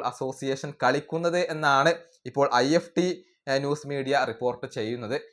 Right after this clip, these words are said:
ഏതായാലും ഇത്തരത്തിലുള്ള പ്രശ്നങ്ങളൊക്കെ ഇതിന് പിറകിലുണ്ട് എന്നുള്ളതാണ്. കേരള ബ്ലാസ്റ്റേഴ്സിന്റെ നാളത്തെ മത്സരം നടക്കുമോ എന്നുള്ളത് ഇപ്പോൾ, ഏഹ്, നമുക്ക് ഒരു കാരണവശാലും ഉറപ്പ് പറയാൻ കഴിയില്ല. അത്രയേറെ പ്രതിസന്ധിയാണ് അവിടെയുള്ളത്. ഏതായാലും ഓൺലൈൻ ആയിക്കൊണ്ട് പ്രസ് കോൺഫറൻസ് നടക്കും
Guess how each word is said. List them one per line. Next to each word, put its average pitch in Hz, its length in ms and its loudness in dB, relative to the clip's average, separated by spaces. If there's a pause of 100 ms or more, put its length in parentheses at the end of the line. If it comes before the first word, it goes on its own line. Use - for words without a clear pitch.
(160)
ഏതായാലും 135 400 6
ഇത്തരത്തിലുള്ള 143 560 2
പ്രശ്നങ്ങളൊക്കെ 147 580 0 (100)
ഇതിന് 139 240 -6
പിറകിലുണ്ട് 123 540 -2 (140)
എന്നുള്ളതാണ്. 123 460 -4 (360)
കേരള 123 200 4 (120)
ബ്ലാസ്റ്റേഴ്സിന്റെ 143 680 2
നാളത്തെ 127 360 -2
മത്സരം 131 440 -4
നടക്കുമോ 135 380 -4 (120)
എന്നുള്ളത് 127 320 -2 (360)
ഇപ്പോൾ, 131 200 0 (180)
ഏഹ്, 113 200 0
നമുക്ക് 113 240 -6 (160)
ഒരു 143 180 -2
കാരണവശാലും 143 680 2 (120)
ഉറപ്പ് 120 280 -4
പറയാൻ 120 260 0 (100)
കഴിയില്ല. 113 360 -4 (140)
അത്രയേറെ 117 480 -4
പ്രതിസന്ധിയാണ് 127 720 -6 (120)
അവിടെയുള്ളത്. 113 480 -2 (220)
ഏതായാലും 156 340 4 (140)
ഓൺലൈൻ 160 360 0
ആയിക്കൊണ്ട് 156 480 0
പ്രസ് 131 240 -4
കോൺഫറൻസ് 147 500 -4
നടക്കും 135 340 -2